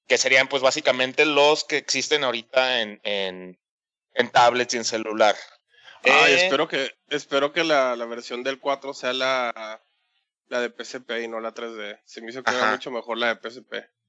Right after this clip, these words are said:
Speaker 1: Sí, sí, de hecho se, se rumora que es la versión de P S P, la del cuatro. Eh,
Speaker 2: Ok.
Speaker 1: y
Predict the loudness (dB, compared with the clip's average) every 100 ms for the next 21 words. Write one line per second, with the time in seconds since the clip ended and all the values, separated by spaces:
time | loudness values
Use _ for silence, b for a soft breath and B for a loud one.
0 | 0 4 4 2 b b b 2 4 6
1 | 6 4 6 6 6 4 4 4 0 -2
2 | -2 -2 2 2 4 2 2 4 2 0
3 | -6 -6 -4 -4 -4 -8 -6 -2 -2 -4
4 | -10 -10 -18 _ _ _ _ _ _ _
5 | _ 4 6 6 4 0 0 4 4 2
6 | -4